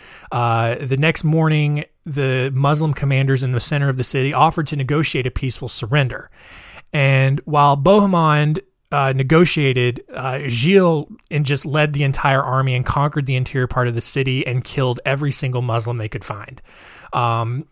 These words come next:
unfortunately, the Crusaders had incorrectly assumed that an important city on the Damascus Road would yield a lot of bounty. Instead, they found it mostly pretty empty. And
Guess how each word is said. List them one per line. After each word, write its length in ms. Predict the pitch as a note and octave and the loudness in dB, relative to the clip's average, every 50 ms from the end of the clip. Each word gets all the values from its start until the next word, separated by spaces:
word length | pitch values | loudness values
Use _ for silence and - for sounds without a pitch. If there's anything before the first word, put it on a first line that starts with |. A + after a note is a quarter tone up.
| - | -4
unfortunately, 580 | - C#3+ - - F#3+ G#3 G#3 - A3 G3+ F#3 F3 | -4 -2 0 4 6 6 6 4 2 0 0 0
the 100 | D#3+ E3 | 0 0
Crusaders 580 | - - D#3+ C#3 - - F3 E3 D#3+ E3 D3+ - | -2 -2 -2 -2 0 0 0 0 0 0 0 -2
had 140 | C#3+ B2+ | -2 -2
incorrectly 640 | - D3 G3+ G#3+ - - F#3+ F3+ F3 - - E3 D3+ C#3+ | -2 -2 -2 -2 0 2 2 2 2 0 -2 0 0 0
assumed 500 | C3 - - - C3+ C3 C#3 C#3 C#3+ C3+ | 0 0 2 2 4 4 4 4 2 0
that 120 | C3 B2+ | 0 0
an 80 | C3 B2+ | 0 0
important 380 | A#2+ - - E3+ F3 E3 C#3+ C3+ | 0 0 2 0 2 0 0 -2
city 340 | - - D#3 C#3 D3 C3+ | -2 -2 0 0 0 0
on 120 | C#3 B2+ B2+ | 0 0 -2
the 60 | B2+ | -2
Damascus 560 | A#2+ B2 B2 B2 B2+ B2+ - - C3 - - | -2 -2 -2 -2 -2 -2 -2 -2 -4 -4 0
Road 220 | C3+ B2+ B2+ B2 B2 | 0 0 0 0 0
would 180 | B2 A#2+ A#2+ | -2 -2 -2
yield 380 | A#2 B2 C#3+ D#3 E3+ D#3 D3+ C3+ | -2 2 4 4 4 4 2 0
a 60 | C#3 | 0
lot 220 | B2 B2 A#2+ A#2 | 0 0 0 0
of 140 | A#2 G#2+ A2 | 0 -4 -2
bounty. 480 | A2+ D3 D#3+ E3 E3+ E3 D#3 D#3 D#3 - - - - - - - - | 0 0 2 2 2 2 2 0 0 -2 -8 -20 -20 -20 -20 -10 -4
Instead, 500 | - C#3 - - - E3+ D3+ D3+ C#3 C3+ | -4 -2 -2 -2 0 2 2 2 0 0
they 140 | C#3+ C3+ C3 | -2 -2 -2
found 320 | - - C3+ B2+ C3 B2 | -2 0 0 0 2 2
it 180 | A#2+ C3+ - _ - | 0 -2 -2 _ -2
mostly 400 | E3 D3 C#3+ D3 - - C#3 A#2+ | 0 4 4 4 4 2 0 -2
pretty 300 | - - B2+ A2 A2+ - | 0 -2 -2 -4 -4 -8
empty. 420 | A2+ G#2 G2 - - G#2+ A2+ - _ _ _ _ - - - - - - - - - - - - - - | -10 -12 -12 -12 -16 -16 -16 -20 _ _ _ _ -20 -20 -20 -20 -20 -20 -20 -20 -18 -18 -18 -18 -20 -14
And 420 | - C#3+ C#3+ C#3 C#3 C3 C3 C#3 | -12 -10 -8 -8 -8 -8 -8 -10